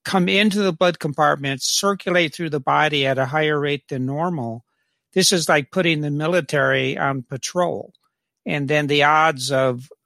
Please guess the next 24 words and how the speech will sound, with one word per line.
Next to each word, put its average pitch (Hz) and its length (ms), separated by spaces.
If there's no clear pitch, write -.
uh, 120 400
engaging 143 880
a - 160
pathogen 131 1040
and 135 180
then 135 500
killing 170 420
it 127 240
improve 156 720
because 151 400
of 135 420
the 143 160
increased 135 640
circulation 139 720
of 120 80
the 123 80
cells. 151 380
Now, 151 300
that 196 320
all 202 240
kinda 175 320
hangs 180 480
in 185 240
there. 139 580